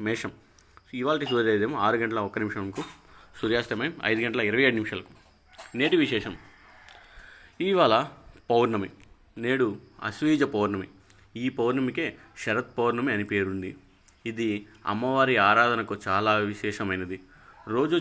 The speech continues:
చాలామంది దేవీ ఉపాసకులు అమ్మవారి ఆరాధన అశ్వీజ శుద్ధ పాడ్యం నుంచి పౌర్ణమి వరకు పదహైదు రోజులు పాటిస్తుంటారు. ఏడాదిలో ఈ పౌర్ణమి నాడు మాత్రమే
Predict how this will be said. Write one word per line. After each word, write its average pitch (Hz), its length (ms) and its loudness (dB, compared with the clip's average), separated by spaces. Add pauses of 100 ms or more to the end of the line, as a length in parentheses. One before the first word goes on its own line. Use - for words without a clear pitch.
చాలామంది 123 420 0
దేవీ 117 320 0
ఉపాసకులు 113 680 -4
అమ్మవారి 120 400 -2
ఆరాధన 107 520 0 (480)
అశ్వీజ 123 480 0
శుద్ధ 110 460 -2
పాడ్యం 110 380 2
నుంచి 107 280 -6
పౌర్ణమి 107 460 0
వరకు 110 280 -2
పదహైదు 113 420 2
రోజులు 160 220 0
పాటిస్తుంటారు. 101 880 -6 (1500)
ఏడాదిలో 160 520 2
ఈ 123 160 2
పౌర్ణమి 123 440 4
నాడు 117 200 2
మాత్రమే 113 520 -2